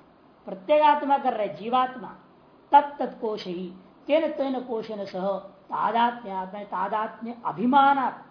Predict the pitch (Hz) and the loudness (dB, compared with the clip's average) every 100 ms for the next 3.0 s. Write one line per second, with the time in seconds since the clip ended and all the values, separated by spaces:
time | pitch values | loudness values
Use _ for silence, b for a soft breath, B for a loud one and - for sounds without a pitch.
0 | - _ _ - 247 - 220 196 165 160 | -20 _ _ -2 -2 -4 -8 -6 -8 -6
1 | 196 185 - - _ 226 214 233 247 247 | -6 -6 -10 -18 _ -4 -2 0 -2 -4
2 | - 240 - 202 180 175 196 170 151 | -4 -10 -8 -10 -10 -8 -8 -8 -10